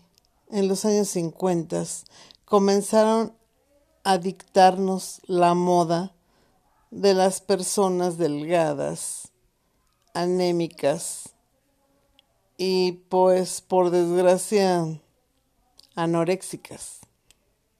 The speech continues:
Yo no digo que el estar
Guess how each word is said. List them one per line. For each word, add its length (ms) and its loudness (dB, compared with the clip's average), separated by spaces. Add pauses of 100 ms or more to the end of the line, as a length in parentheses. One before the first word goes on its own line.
(1800)
Yo 220 4
no 120 4
digo 380 2
que 320 2
el 100 0
estar 480 0